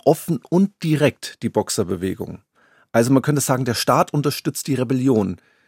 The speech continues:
Im Juni neunzehnhundert wird eine wichtige Bahnverbindung in Richtung Peking von den Boxern unterbrochen, um die Stadt und damit auch das Gesandtschaftsviertel mehr zu isolieren. Ebenfalls im Juni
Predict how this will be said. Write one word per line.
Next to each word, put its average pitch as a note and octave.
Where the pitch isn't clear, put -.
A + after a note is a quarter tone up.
Im B2+
Juni F#3+
neunzehnhundert D#3+
wird C3
eine A#2
wichtige B2
Bahnverbindung E3
in B2+
Richtung A#2
Peking D#3
von B2
den A#2+
Boxern B2
unterbrochen, G#2+
um A2+
die G#2
Stadt -
und A#2
damit G#2
auch G#2+
das -
Gesandtschaftsviertel C#3
mehr A#2
zu -
isolieren. G#2+
Ebenfalls C3
im C3
Juni D3+